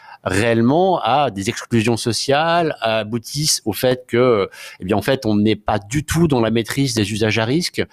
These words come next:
euh, comme ça peut être fait dans beaucoup de pays, hein. Et l'avantage aussi qu'on avait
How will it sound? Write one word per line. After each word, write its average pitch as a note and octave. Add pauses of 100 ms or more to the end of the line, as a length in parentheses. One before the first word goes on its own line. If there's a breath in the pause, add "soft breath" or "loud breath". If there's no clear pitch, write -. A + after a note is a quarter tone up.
(340 loud breath)
euh, G2
comme A2+
ça -
peut G#2+
être G2+
fait A2+
dans G#2
beaucoup G#2
de G2
pays, C#3+
hein. C3+
Et G2
l'avantage A2
aussi A#2+
qu'on C3+
avait C3